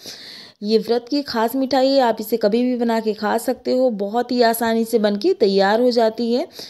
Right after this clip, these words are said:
या फिर आप इसे बना के स्टोर करके भी रख सकते हो। तो इसके लिए मैंने इस तरीके से कढ़ाई रख दी है गैस पे। कढ़ाई थोड़ी सी हमारी गर्म हो गई है, तो अब हम इसमें डाल देंगे मूंगफली के दाने।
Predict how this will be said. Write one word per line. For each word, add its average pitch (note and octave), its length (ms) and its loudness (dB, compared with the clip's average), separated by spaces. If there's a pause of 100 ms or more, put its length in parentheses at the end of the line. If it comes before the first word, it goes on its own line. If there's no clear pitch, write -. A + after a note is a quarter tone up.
(180)
या A3+ 140 -2
फिर A3+ 180 0
आप G#3+ 200 -2
इसे G#3 200 0
बना F#3+ 260 0
के B3 160 -2
स्टोर G3 280 2
करके G#3 320 0
भी B3 100 0
रख C#4 180 2
सकते F#3+ 280 -2
हो। F#3 140 0
तो F#3 120 0
इसके G#3+ 240 0
लिए C4+ 120 6
मैंने C4+ 260 2 (420)
इस - 120 -8
तरीके B3 280 0
से A#3 140 -2
कढ़ाई G#3+ 340 4
रख A#3 140 2
दी A3 160 2
है G#3+ 100 6
गैस G#3 300 2
पे। D4 240 -2 (400)
कढ़ाई A3+ 260 0
थोड़ी A#3 240 -2
सी B3 140 -4
हमारी A#3 300 0 (100)
गर्म G#3 340 4
हो B3 180 0
गई A#3 240 2
है, D#4 140 -2 (480)
तो A3+ 120 -2
अब A#3 220 0
हम A#3+ 140 0
इसमें A3+ 280 -2
डाल G3 240 2
देंगे G#3 280 0
मूंगफली G#3 500 0
के D4 180 -2
दाने। F3+ 380 -2